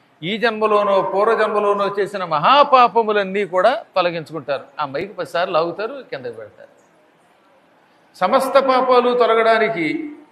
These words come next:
ప్రదక్షిణ చాలా అవసరం. శతం ఏకోత్తరమేవ చ నూటొక్క ప్రదక్షిణలు చేశారని శివపురాణం చెబుతోంది, నూట ఎనిమిది చేశారని వైవర్త పురాణం, బ్రహ్మ వైవర్త పురాణం చెబుతున్నది. మీ ఓపికను బట్టి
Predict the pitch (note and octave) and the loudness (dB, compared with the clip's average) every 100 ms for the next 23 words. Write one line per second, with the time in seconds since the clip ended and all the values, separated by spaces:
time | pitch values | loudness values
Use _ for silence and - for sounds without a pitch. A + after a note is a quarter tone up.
0 | _ F3 G#3 B3 - A3+ A3+ G3 E3 D#3+ | _ 0 0 0 -2 -4 -2 2 2 2
1 | - - C3+ A2+ - - _ _ _ _ | 0 -4 -8 -10 -16 -20 _ _ _ _
2 | - - F#3 C#4 C4 G3+ A3 A#3 C#4 - | -6 0 2 2 4 4 4 6 6 4
3 | - C4 A#3+ A3+ A3 G#3 G3+ - F#3+ D#3+ | 0 2 4 4 2 2 2 2 4 4
4 | B2+ D#3 F#3 A#3+ - - A#3+ - A3 B3+ | 2 0 4 4 4 2 0 2 0 0
5 | B3+ B3+ B3 B3 A#3+ A3+ A3+ A3 G#3+ G#3+ | -2 0 0 0 0 -2 0 0 0 -2
6 | D#4+ - - G#3 A3 A3 A3 G#3 F#3 E3+ | -6 -8 -6 -4 -2 0 2 0 -2 -2
7 | F3+ D3+ - - - _ _ _ - - | -2 -2 -4 -10 -18 _ _ _ -20 -2
8 | F#3+ B3 B3 G3+ G3+ B3+ B3 B3 A#3+ A#3+ | 2 4 4 2 2 0 -2 -2 -2 0
9 | A#3+ A#3 A#3 C4+ D4 - - _ _ - | 2 2 2 -2 -4 -8 -16 _ _ -2
10 | F3+ A#3 B3 B3 A#3+ A3 G#3+ G#3+ G#3 F#3 | 0 2 2 0 0 2 2 2 0 0
11 | G3 A3+ G#3+ G#3 G#3 F#3 F#3+ F#3+ F#3 F3 | 0 0 0 -2 -6 -4 -2 -2 -4 -6
12 | E3 D#3 C3+ B2+ - _ _ D#3 G#3 G3 | -4 -4 -6 -8 -16 _ _ -10 -6 -2
13 | G#3+ G3 A#3+ A3+ G3 F#3+ F#3+ F#3+ F#3+ | -2 -2 -2 -2 -2 -4 -4 -6 -8